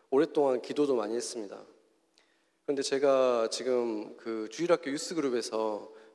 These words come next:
여기 뭐 저희 선생님도 계시지만, 어, 마가복음을 계속해서 강해하고 있는데 그 과정 속에서 제가, 어, 많은 은혜들을 받고 있는데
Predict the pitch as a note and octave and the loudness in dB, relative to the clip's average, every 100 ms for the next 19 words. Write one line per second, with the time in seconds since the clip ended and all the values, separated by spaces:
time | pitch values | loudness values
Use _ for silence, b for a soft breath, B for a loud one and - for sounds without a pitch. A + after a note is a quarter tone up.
0 | - A#2 A#2 G#2+ G#2+ A#2 A2+ D#3+ E3+ D3 | -8 -6 -4 -6 -6 -6 -6 -4 -4 -4
1 | A#2+ A2+ - B2 A#2 A#2+ - B B B | -6 -8 -6 -6 -4 -4 -6 B B B
2 | B B - A2 G#2 G2+ B2+ E3+ D#3+ D3+ | B B -10 -8 -6 -2 2 4 2 0
3 | C#3+ C#3 B2+ B2 A#2+ A2+ A2+ B2 C#3 C3 | 0 0 2 0 0 -4 -6 -6 -6 -10
4 | B2 A2+ B2 C#3+ C3+ B2+ A2 G#2 G#2 C3 | -10 -6 -2 0 0 -2 -4 -8 -6 -6
5 | D#3+ b b b b b b - E3+ D#3 | -8 b b b b b b -4 -4 -2
6 | C3+ D#3+ - D3 C#3 C3+ A#2+ A#2+ A#2 A2+ | 0 0 -2 -4 -4 -4 -4 -2 0 0
7 | A2 - G#2 G#2 - B2+ D#3 C3+ D#3+ D#3 | -2 -4 -4 -4 -2 2 2 2 2 2
8 | D3 - B2+ A#2 A#2 A#2 B2+ G#2+ | -4 -4 -4 -4 -4 -4 -6 -8